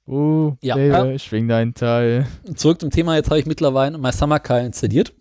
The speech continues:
Speaker 1: Jo.
Speaker 2: und spiele das relativ fleißig. Man kann ja auf Steam, äh,
Speaker 1: Hoch.
Speaker 2: ist mein
Speaker 1: Mikro? Ja.
Speaker 2: Ja, Mikro hat sich gerade verhakt im Kabel.
Speaker 1: Man
Speaker 2: Man
Speaker 1: hat's
Speaker 2: kann
Speaker 1: gehört.
Speaker 2: auf Steam ja, äh, gucken,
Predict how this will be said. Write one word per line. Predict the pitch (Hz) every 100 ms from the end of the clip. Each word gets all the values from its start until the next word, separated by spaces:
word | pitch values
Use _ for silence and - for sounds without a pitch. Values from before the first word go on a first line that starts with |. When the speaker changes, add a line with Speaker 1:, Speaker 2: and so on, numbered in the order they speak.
| _
Speaker 1:
Jo. | 82 107 160
Speaker 2:
und | 113
spiele | - 165 139
das | -
relativ | 107 98 117
fleißig. | - 92 - 185 - _ _ _ _ - - -
Man | - 127
kann | 156
ja | 175 151
auf | 147
Steam, | - 147 175 175 -
äh, | 139 139 135 135 135 139
Speaker 1:
Hoch. | 123 -
Speaker 2:
ist | 131
mein | 135 127 - _ _
Speaker 1:
Mikro? | 131 135 170 175 -
Ja. | 95 107 -
Speaker 2:
Ja, |
Mikro | 117 123 135
hat | 107
sich | 113
gerade | - 107
verhakt | 113 110 -
im | 104
Kabel. | - 104 101
Speaker 1:
Man | - - - - -
Speaker 2:
Man | 117
Speaker 1:
hat's | 117
Speaker 2:
kann | - 117
Speaker 1:
gehört. | 135
Speaker 2:
auf |
Steam | - 156 165
ja, | 139 131 147 143 123
äh, | 131 -
gucken, | - 143 151 139